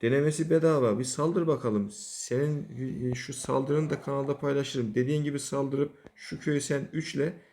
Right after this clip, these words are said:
Bak, bu köyü üçleyebilmen için kahramanlarının en az yetmişinci seviye olması lazım. Onun haricinde hiç kimse bu köyü üçleyemez kardeşim. Yetmiş seviye kraliçen olacak. Barbarın en az yetmiş seviye olacak.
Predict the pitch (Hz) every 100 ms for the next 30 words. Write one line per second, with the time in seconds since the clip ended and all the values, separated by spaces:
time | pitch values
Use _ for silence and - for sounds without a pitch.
0 | _ _ - 143 - 151 - 160 156 127
1 | 147 147 147 165 165 139 165 175 - _
2 | _ - 135 135 143 151 151 151 151 156
3 | 156 165 151 160 - - _ _ - 135
4 | 131 127 151 156 - 147 143 139 120 107
5 | - 104 98 98 - 139 156 143 139 131
6 | 127 123 123 170 - 127 127 156 156 139
7 | 156 139 127 139 120 107 - 120 110 98
8 | - _ _ _ _ _ _ - 131 131
9 | 170 170 - 135 120 107 107 120 131 139
10 | 165 160 151 160 160 - _ _ _ -
11 | 135 143 143 135 123 120 107 117 127 151
12 | - 156 156 151 147 156